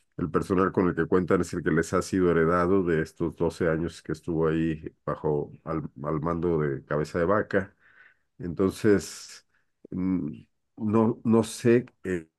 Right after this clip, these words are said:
en qué medidas se estén rompiendo algunos acuerdos o simplemente sea oportunismo de parte de, eh, las bandas del crimen organizado que están peleando en Guanajuato,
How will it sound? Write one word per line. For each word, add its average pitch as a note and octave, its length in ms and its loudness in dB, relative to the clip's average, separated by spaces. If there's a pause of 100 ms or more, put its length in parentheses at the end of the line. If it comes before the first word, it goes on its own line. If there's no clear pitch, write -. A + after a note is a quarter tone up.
en E2+ 380 -6
qué G2 180 4
medidas F#2+ 420 4
se - 100 -18
estén F#2+ 240 -4
rompiendo E2+ 460 0
algunos D#2+ 320 -2
acuerdos G2 640 -2 (500)
o F#2+ 120 -6
simplemente F2 540 -2
sea F#2 140 0
oportunismo F2+ 800 -4 (560)
de E2 140 -4 (320)
parte F2 320 0
de, E2+ 400 2 (160)
eh, D#2 220 0
las D#2+ 180 2
bandas F2 260 0
del D#2+ 120 -4
crimen F2+ 200 0
organizado D#2 540 -2
que - 80 -16
están D#2+ 200 -2
peleando E2 340 -2
en D#2 40 -2
Guanajuato, G#2+ 540 -2